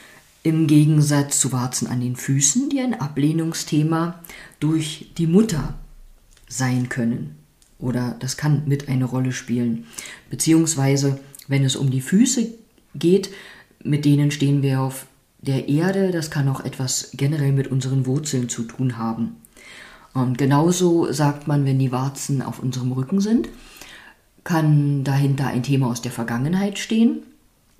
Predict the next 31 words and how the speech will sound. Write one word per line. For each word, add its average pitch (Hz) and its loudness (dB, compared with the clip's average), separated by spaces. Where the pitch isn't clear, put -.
Wenn 131 -2
die 123 -4
auf - -10
der 127 -4
Vorderfläche 147 -2
des 151 -2
Körpers 139 -2
sind, 135 0
mit 151 2
der 139 0
Zukunft 170 -4
zu 196 0
tun 202 2
haben, 226 0
vielleicht 127 -4
Angst 170 -2
vor 190 2
der 196 0
Zukunft, 240 -4
was 131 -4
auch - -8
immer. 202 0
Und 151 2
wenn 151 4
die 151 2
an 135 0
der 127 -2
Seite 247 0
unseres 214 -2
Körpers 185 0
sind, 165 -2